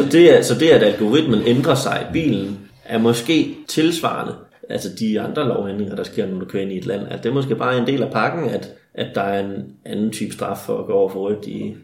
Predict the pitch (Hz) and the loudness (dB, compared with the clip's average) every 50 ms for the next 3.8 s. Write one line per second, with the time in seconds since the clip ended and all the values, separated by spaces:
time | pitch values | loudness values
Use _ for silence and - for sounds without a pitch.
0 | _ _ _ - - 110 104 98 - - 104 98 95 92 98 98 98 98 98 101 | _ _ _ -6 -4 -2 -2 -2 -4 -4 -4 -4 -2 -2 -2 -2 -2 -2 -2 -4
1 | 101 101 98 101 101 101 - - 101 101 101 101 98 - 104 95 95 95 95 95 | -4 -4 -4 -4 -4 -4 -4 -4 -4 -6 -6 -8 -8 -8 -8 -6 -6 -6 -6 -6
2 | 95 - - - _ _ - 135 139 131 131 123 120 120 117 117 120 117 117 117 | -8 -12 -16 -20 _ _ -8 -4 0 0 0 0 0 0 0 0 0 -2 -4 -6
3 | 120 117 113 110 117 - - 117 107 110 120 147 175 175 175 | -8 -6 -6 -8 -8 -8 -8 -8 -6 -4 -4 -4 -4 -4 -6